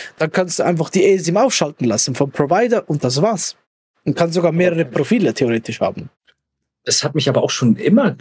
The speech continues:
Speaker 2: verwundert, auch bei Notebooks, die man ja hauptsächlich mobil nutzt, es gibt kein, also ich, ich glaub, zwei, drei Modelle kenn ich, wo du eine sim-Karte reinmachen kannst.
Speaker 1: Ah, da
Speaker 2: Es
Speaker 1: gibt's
Speaker 2: gibt ja
Speaker 1: viel.
Speaker 2: klar diese
Speaker 1: Ja.
Speaker 2: U-S-B-Surfsticks, aber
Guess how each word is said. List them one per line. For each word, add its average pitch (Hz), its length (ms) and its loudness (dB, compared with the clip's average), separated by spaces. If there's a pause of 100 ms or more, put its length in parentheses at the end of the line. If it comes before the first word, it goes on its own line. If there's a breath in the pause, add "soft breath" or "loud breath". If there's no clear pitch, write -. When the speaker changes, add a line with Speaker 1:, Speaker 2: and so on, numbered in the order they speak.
Speaker 2:
verwundert, 123 800 2
auch 139 160 0
bei 110 140 0
Notebooks, 110 560 0
die - 80 -16
man 113 160 4
ja 104 160 0
hauptsächlich 131 480 -2
mobil 113 300 2
nutzt, 117 420 -2
es - 200 0
gibt 147 180 -8
kein, 139 280 -2
also - 200 -4 (100)
ich, - 220 -8
ich - 180 -12 (340)
glaub, 117 220 0
zwei, 131 260 0
drei 123 180 -2
Modelle 110 360 2
kenn 98 300 -2
ich, - 240 -8
wo 120 80 2
du 110 100 2
eine 95 100 2
sim-Karte 98 480 -2
reinmachen 85 300 -8
kannst. - 380 -10 (240)
Speaker 1:
Ah, 170 100 0
da 180 60 0
Speaker 2:
Es - 20 0
Speaker 1:
gibt's - 140 -2
Speaker 2:
gibt 151 140 -4
ja 120 40 4
Speaker 1:
viel. - 120 0
Speaker 2:
klar 143 160 4
diese 123 240 2
Speaker 1:
Ja. 135 180 2
Speaker 2:
U-S-B-Surfsticks, - 1160 0
aber 104 380 0